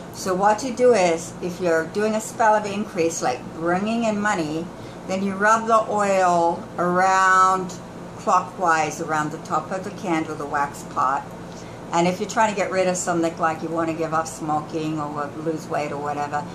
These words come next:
then you would go around anti-clockwise, widdershins around the top. So, I hope that answered your question, and I will see everybody soon.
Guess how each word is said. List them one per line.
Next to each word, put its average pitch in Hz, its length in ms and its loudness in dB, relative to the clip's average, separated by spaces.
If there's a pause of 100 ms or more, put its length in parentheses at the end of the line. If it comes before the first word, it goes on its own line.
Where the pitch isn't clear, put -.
(200)
then 175 220 4
you 170 80 6
would 165 180 2
go 165 400 4 (540)
around 156 480 2 (180)
anti-clockwise, 139 1040 -2
widdershins 143 880 -6
around 123 300 -6
the 123 100 -12
top. - 280 -6 (680)
So, 226 460 4 (380)
I 185 160 2
hope 202 240 4
that 202 180 0
answered 202 380 -2
your 214 100 -4
question, 285 500 -2 (300)
and 190 520 -2 (200)
I 190 220 2
will 196 260 -2
see 208 280 -2
everybody 220 460 2
soon. 262 460 0